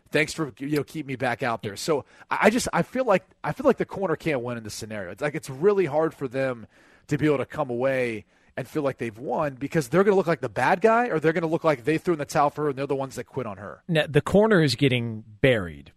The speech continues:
Speaker 2: because people think they were, to your point, being negligent, sending their fighter back out there after she verbalized she didn't want to continue and they still sent her out there and she got beaten up even more.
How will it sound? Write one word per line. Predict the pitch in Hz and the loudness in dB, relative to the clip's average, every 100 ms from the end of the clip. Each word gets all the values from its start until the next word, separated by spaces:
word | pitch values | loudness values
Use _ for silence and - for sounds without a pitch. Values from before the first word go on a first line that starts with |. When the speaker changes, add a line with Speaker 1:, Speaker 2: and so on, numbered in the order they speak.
| - | -4
Speaker 2:
because | 127 - 135 120 113 | -2 2 4 4 0
people | - 170 165 | 0 2 2
think | - 147 135 | 2 0 2
they | 123 | -2
were, | 117 123 127 131 | 0 -4 -4 -6
to | - | 0
your | 135 | 2
point, | 139 143 120 | 4 2 2
being | 120 117 | 0 -2
negligent, | 117 123 127 127 110 123 | 0 0 2 2 2 -2
sending | 123 143 143 139 | 0 -2 0 0
their | 127 | 0
fighter | 127 120 120 | 0 0 0
back | 117 117 | 0 -2
out | 117 107 | -4 -6
there | 117 | -6
after | 107 107 117 | -6 -4 -6
she | - 180 175 | -2 0 0
verbalized | 143 180 214 175 123 113 110 110 - - | 2 4 6 6 4 2 0 -2 -4 -8
she | - 165 | -4 0
didn't | 165 156 139 | 2 4 2
want | 135 - | -2 -4
to | |
continue | - 117 - 151 127 110 | -4 -2 2 2 2 0
and | 113 | 2
they | 127 | 0
still | - 131 | 0 0
sent | 120 139 120 | 0 -2 -2
her | |
out | 117 120 | -4 -4
there | 113 | -4
and | 107 104 | -4 -4
she | 123 | -4
got | 123 98 | -4 -4
beaten | 120 110 | -6 -6
up | 107 104 | -10 -10
even | 87 101 | -10 -6
more. | 151 110 62 | -4 -4 -8